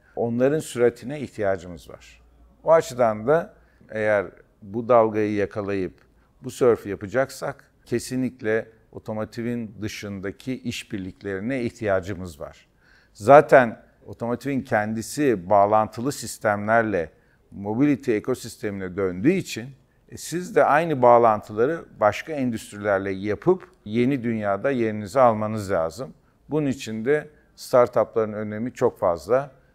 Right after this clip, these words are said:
ve ben bu konuda Türkiye'nin hazır herkes aynı çizgideyken bunu ıskalamamasını istiyorum. Şu andaki biz İhracatçılar Birliği olarak otuz milyar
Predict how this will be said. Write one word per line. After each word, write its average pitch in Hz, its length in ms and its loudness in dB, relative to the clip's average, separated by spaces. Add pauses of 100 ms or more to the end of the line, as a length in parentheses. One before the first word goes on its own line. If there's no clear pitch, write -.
(140)
ve 113 400 2
ben 120 360 2
bu 110 80 -16
konuda 117 640 0 (880)
Türkiye'nin 113 720 -4 (520)
hazır 107 340 -2
herkes 117 720 2
aynı 117 280 0
çizgideyken 104 920 -2 (240)
bunu 120 560 -2 (500)
ıskalamamasını 107 800 -2
istiyorum. 95 580 -8
Şu - 220 0
andaki 123 720 0 (400)
biz 117 580 -6
İhracatçılar 107 760 0
Birliği 104 240 -6
olarak 98 520 -2 (280)
otuz 113 360 -10
milyar 98 480 -2